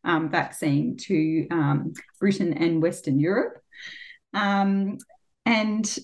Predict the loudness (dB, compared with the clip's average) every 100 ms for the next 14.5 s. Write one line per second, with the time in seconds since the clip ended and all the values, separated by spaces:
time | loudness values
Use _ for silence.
0 | _ -2 0 -2 -4 -4 -6 0 2 2
1 | -2 -2 -2 0 2 2 2 -4 -4 0
2 | 2 2 -2 -4 2 2 2 2 0 0
3 | -2 0 2 0 0 0 2 0 2 2
4 | 0 2 0 2 2 0 -2 -6 -2 0
5 | 2 2 2 2 2 -4 0 2 2 0
6 | 0 0 2 0 0 -6 -4 -2 0 0
7 | 0 -4 -2 0 0 0 0 2 2 2
8 | 0 2 2 2 0 0 0 0 2 2
9 | 2 0 0 0 -2 2 2 2 -6 -20
10 | -12 -2 2 2 2 0 2 2 0 0
11 | 0 0 0 2 0 2 0 2 0 -2
12 | -2 0 0 0 -2 0 0 2 0 0
13 | 0 0 -2 -4 2 2 2 -2 -2 -2
14 | 2 2 2 -2 -8